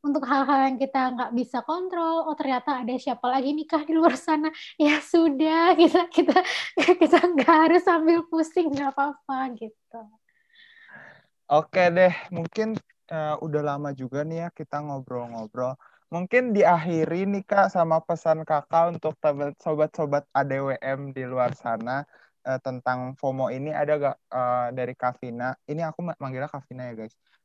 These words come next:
Speaker 2: Eh, mungkin ada yang pengen disampaikan untuk teman-teman yang sekarang lagi mengalami ke-,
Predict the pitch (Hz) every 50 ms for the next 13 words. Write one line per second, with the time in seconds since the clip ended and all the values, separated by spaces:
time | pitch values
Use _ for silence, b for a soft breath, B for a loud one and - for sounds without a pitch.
0 | _ _ - 123 120 120 120 120 123 127 131 - 160 156 - - 139 135 135 135
1 | 135 131 131 - - 131 131 127 127 123 127 131 131 131 - 135 127 123 - -
2 | 120 - 127 139 143 139 131 - 131 127 _ - 127 123 117 113 - 117 120 127
3 | 131 135 131 135 - - _ 123 120 123 131 135 131 123 120 - 117 117 120 113
4 | - _ _ _ _ _ - 123 120 120 120 113 117 117 117 117 120 120 120 120
5 | - _ _ _ _ _ _ _ _ _ _ - 135 127 123 120 123 123 120 123
6 | 120 -